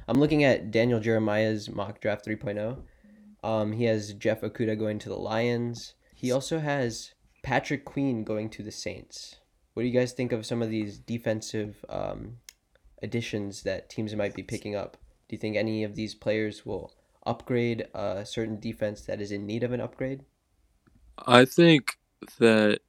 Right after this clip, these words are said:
Speaker 2: Ohio, uh, um, Isaiah Simmons is not going ten. I think he's going to the Giants at five. He is just the most athletic, like,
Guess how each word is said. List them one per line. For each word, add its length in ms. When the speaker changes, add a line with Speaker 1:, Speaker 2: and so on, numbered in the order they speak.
Speaker 2:
Ohio, 420
uh, 180
um, 360
Isaiah 460
Simmons 400
is 160
not 260
going 420
ten. 420
I 120
think 220
he's 200
going 320
to 120
the 60
Giants 400
at 120
five. 480
He 160
is 140
just 300
the 80
most 400
athletic, 800
like, 380